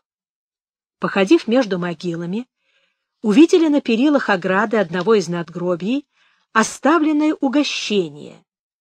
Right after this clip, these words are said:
Четвертинка водки, не начатая, но распечатанная, очевидно, чтобы не затруднять усопшего, копченая рыба, хлеб. «Может, там вода?» —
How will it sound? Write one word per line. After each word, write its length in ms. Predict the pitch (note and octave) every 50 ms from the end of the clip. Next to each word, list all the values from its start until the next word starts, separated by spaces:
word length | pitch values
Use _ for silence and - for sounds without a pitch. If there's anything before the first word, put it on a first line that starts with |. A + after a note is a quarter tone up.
| _ _ _ _ _ _
Четвертинка 720 | - - G3 - - G#3 - - - D#4 D#4 C#4 - - G3+
водки, 640 | E3 E3+ F#3 F3+ E3+ - - - - G#3+ A#3 B3 - _ _ _ _ _ -
не 160 | G3 A3 A3
начатая, 640 | G3+ G#3 G#3 G3 - - A#3 - - A#3 G#3+ A3 G#3
но 100 | E3+ E3
распечатанная, 960 | E3+ E3 - - - E3+ - - E3 D#3 D#3 - - F3+ F3 F#3+ G3 A3 B3+ _ _ _ _ _ _ _ _ - - - -
очевидно, 420 | - F3+ - F#3+ F#3+ G3 E3+ F#3+ F3+
чтобы 280 | - - G3 F3 F#3+
не 100 | G3 G#3
затруднять 640 | G3+ A3+ G#3+ - G3+ G#3 G3+ D#3+ F#3 G3 F#3+ F3+ -
усопшего, 720 | G#3+ F#3+ - - G3+ F#3 E3 - - - - F3+ F3+ F#3+ - _ _ _ _ _ _ _ _
копченая 680 | - G3 - - - - G3+ F#3 F3+ F3 E3+ E3+ E3+
рыба, 440 | E3 F3+ G3 A#3+ A3 C4 C4+ C#4 - _ _ _ _ _ _ _ _ _ _
хлеб. 460 | - - - F#3+ E3+ D#3+ D#3+ D#3 - _ _ - _ _ _ _ _ _ _ _ _ _ _ _ _ _ _ _ _ _ _ _ _ _ _ _
«Может, 340 | F#3 F#3+ F#3 E3+ G3+ - -
там 220 | - G#3+ G3 G3
вода?» — 560 | F3+ D#3+ F#3+ F#3+ F3+ D3 F#3 F#3 G#3+ C#4 F#4+